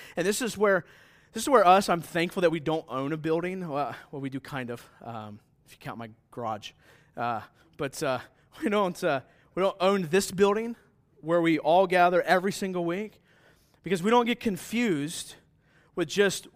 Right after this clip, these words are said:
temple worship means just caring for the physical building. I think it means that. So if you, if we owned a building, or, or even like the, the, the church office, we as a church, we pay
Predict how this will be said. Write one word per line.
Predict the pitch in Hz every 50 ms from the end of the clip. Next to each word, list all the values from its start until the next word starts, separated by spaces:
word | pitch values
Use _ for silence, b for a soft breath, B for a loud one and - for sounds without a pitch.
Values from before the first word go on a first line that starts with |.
| _ _ _ _ _ - -
temple | - 240 254 262 - 226 185
worship | 180 180 170 - - 185 160
means | 185 185 170
just | - 180 - -
caring | - - 208 196 190 190 185 175
for | - - - 165 160 156
the | 143 147 143 143 b b b b
physical | - - 190 160 175 180 165
building. | 143 165 160 156 135 123 117 113 b b b
I | 170
think | 202 208
it | 220 170
means | 170 170 180 202 220 220 185 -
that. | - 139 143 170 170
So | - 175
if | 143 -
you, | 170 175
if | 151 143
we | 175 170 147 -
owned | 156 160 170 196 214 208 190
a |
building, | 160 151 156 151 156 156 175 208 220 - b b b b b b b b
or, | b 170 202 202 180
or | 165 196 220 196
even | 185 220 254 269 277 233
like | 202 190 180 - - 165
the, | 175 180
the, | 156 139 175 170
the | 156 - 156
church | - - 196 - -
office, | 170 185 214 196 180 175 - - _ _ -
we | 170 165 165 175 208
as | 233 220 -
a |
church, | 202 - - 240 - -
we | 185 240 226
pay | - - 190 190 247 233 170 139 147 151